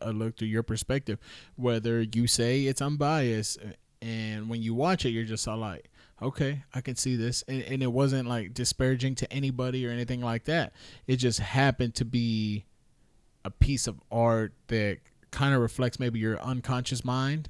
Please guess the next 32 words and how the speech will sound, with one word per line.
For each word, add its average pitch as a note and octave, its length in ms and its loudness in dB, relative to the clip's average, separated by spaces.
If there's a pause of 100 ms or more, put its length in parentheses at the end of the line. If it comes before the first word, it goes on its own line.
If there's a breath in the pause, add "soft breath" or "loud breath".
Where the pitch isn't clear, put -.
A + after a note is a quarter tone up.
(100)
and A2 500 -4 (180)
your A#2+ 180 -2
unconscious A#2 500 -4
mind G#2+ 320 -4
just A2 220 -8 (720)
supports A2+ 520 2
Black A2+ 280 0
Lives B2 240 0
Matter. A#2 420 -4
You A2 140 -8
know B2+ 40 -2
what B2+ 60 -2
I'm A#2 60 -6
saying? D3 320 -4
You B2+ 160 4
went B2+ 220 2
in F3 140 2
with C#3 140 2
the B2+ 100 0
approach A#2+ 360 -2
of, A2+ 140 -4
like, A2 240 -6
being A#2+ 220 -4
unbiased, G#2+ 560 -2
but F#2+ 80 -10
in F#2 60 -8
actuality, A2 720 -4 (760 soft breath)
not D3+ 220 2
to B2+ 80 -4
say C3 260 4
that A2 320 0 (100)
you A#2 280 0